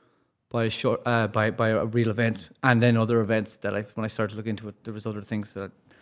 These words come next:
and so these sort of combined. And, but it's one of those books where when, when, when I first read about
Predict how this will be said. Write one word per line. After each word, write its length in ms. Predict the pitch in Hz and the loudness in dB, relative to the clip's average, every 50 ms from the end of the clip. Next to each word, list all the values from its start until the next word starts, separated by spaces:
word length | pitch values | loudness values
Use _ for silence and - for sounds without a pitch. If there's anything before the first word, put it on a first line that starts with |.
| - - - _ _ | -20 -20 -20 _ _
and 80 | 117 113 | -4 -2
so 80 | - | 0
these 160 | 113 117 110 - | 0 0 2 2
sort 120 | 123 110 | 0 0
of 100 | 104 - | 0 -4
combined. 540 | - 110 98 117 110 110 110 110 110 107 104 | -8 -4 0 2 2 4 4 2 2 0 -2
And, 260 | 104 110 104 101 98 _ _ _ _ _ | -2 -4 -4 -4 -6 _ _ _ _ _
but 80 | - 135 | 4 4
it's 100 | 127 113 | 6 8
one 120 | 139 147 | 8 6
of 60 | 135 | 8
those 200 | 117 120 113 95 | 8 6 4 2
books 280 | - 113 120 120 - - | 2 0 0 0 0 0
where 320 | 127 123 113 104 - - - _ - - _ _ _ _ _ _ - | 2 4 4 4 0 -2 -10 _ -20 -20 _ _ _ _ _ _ 0
when, 200 | 139 135 135 - | 2 2 2 4
when, 400 | - 135 123 120 117 120 120 - _ | 4 4 6 6 6 4 2 -2 _
when 200 | - 135 123 120 | -4 -2 0 2
I 60 | 117 | 2
first 260 | 113 - 139 127 101 | 2 2 0 0 4
read 160 | 107 123 117 117 | 4 6 6 6
about 280 | 107 110 107 101 - | 6 4 2 0 -4